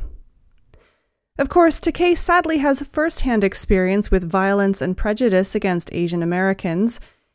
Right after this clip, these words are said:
He himself was sent to an internment camp for Japanese Americans at a young age,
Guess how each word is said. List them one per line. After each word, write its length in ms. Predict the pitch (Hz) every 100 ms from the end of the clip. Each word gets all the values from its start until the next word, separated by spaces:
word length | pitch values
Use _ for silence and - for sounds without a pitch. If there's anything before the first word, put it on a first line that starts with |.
| _
He 120 | -
himself 420 | 214 208 214 208
was 140 | 220 196
sent 240 | 214 202
to 140 | - 202
an 100 | 190
internment 580 | 190 - 233 240 208
camp 320 | - 196 214 -
for 100 | 208
Japanese 520 | 190 180 180 180 185
Americans 640 | 175 170 170 - 208 233
at 100 | 165
a 60 | 165
young 260 | 160 160
age, 380 | 160 160 214 -